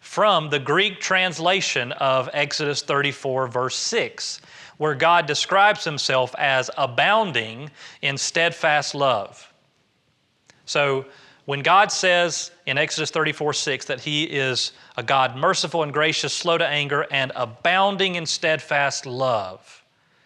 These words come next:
Peter takes that phrase, abounding in steadfast love, and he uses that to say, "According to God's abounding love,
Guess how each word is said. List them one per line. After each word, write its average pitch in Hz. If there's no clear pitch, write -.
Peter 190
takes 196
that 175
phrase, 147
abounding 160
in 156
steadfast 147
love, 123
and 127
he 123
uses 156
that 127
to 131
say, 147
"According 190
to 170
God's 160
abounding 165
love, 131